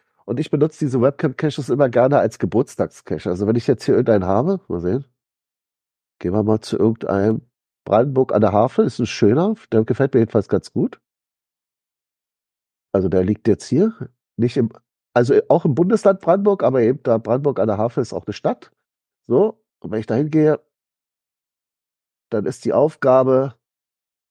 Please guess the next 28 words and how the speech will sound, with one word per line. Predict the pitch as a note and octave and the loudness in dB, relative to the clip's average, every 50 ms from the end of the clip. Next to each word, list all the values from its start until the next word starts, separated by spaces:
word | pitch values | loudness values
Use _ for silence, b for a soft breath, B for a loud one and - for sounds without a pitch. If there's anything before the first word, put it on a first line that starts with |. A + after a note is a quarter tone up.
| _ _ _ _ _ _ _ _ _ _ _ _ - | _ _ _ _ _ _ _ _ _ _ _ _ -2
äh, | G#2+ A2 A2 A2 A2 A2+ A2+ A2+ A#2 | 0 2 2 2 2 0 0 -2 -4
sich | A2 - - B2 - | -6 -6 -6 -4 -2
an | D3+ A#2 | -2 -2
diesen | A#2 C3 C3 A#2+ - G2 | -2 -4 -6 -8 -6 -2
Baum, | - A2 A#2 D3 G3+ A3 - | 2 2 2 2 0 -6 -12
ich | - | -14
kann | - - G2 | -12 -10 -10
das | F2+ E2+ - | -10 -10 -10
mal | - E2 | -12 -12
ein | D#2 | -12
bisschen | D#2 - - F2 D#2+ | -12 -14 -14 -14 -14
größer | _ _ - F#2+ F2 - - | _ _ -10 -10 -10 -8 -10
machen, | B2 C3 C3+ A2+ | -10 -8 -8 -8
so | F#2+ E2+ | -8 -8
hier, | E2+ G#2 G#2 F2+ E2 | -6 -4 -4 -4 -4
sich | - - B2 - D3+ | -6 -8 -4 -2 -2
an | B2 | -2
diesen | A2 B2+ A#2+ A2+ | -2 -4 -6 -2
Baum | G#2+ G#2+ A2+ D3 A3 - | 2 2 2 2 2 -2
zu | - - - | -6 -8 -6
stellen, | - - - E3 D#3+ F3 F3 | -6 -2 0 2 2 2 2
der | C#3+ C#3 C3 | 2 2 2
da | B2 C3+ A#2 | 2 2 0
direkt | A#2 A#2+ D3 E3 - | 0 0 0 0 0
an | C#3+ C3 C3 | -2 -2 -2
dieser | B2 A#2 B2+ B2+ A#2+ | -2 0 2 2 2
Jahrtausendbrücke | A#2+ B2 A2+ - - - B2+ A#2 C#3+ D#3+ A#2+ A2 G#2+ - - G2+ G2 - - A2 | 4 2 0 -2 -2 -2 0 0 0 0 -2 -4 -8 -6 -4 -6 -4 -4 -2 -2
ist. | F2+ C#3+ D#3+ - _ | -2 -4 -4 -8 _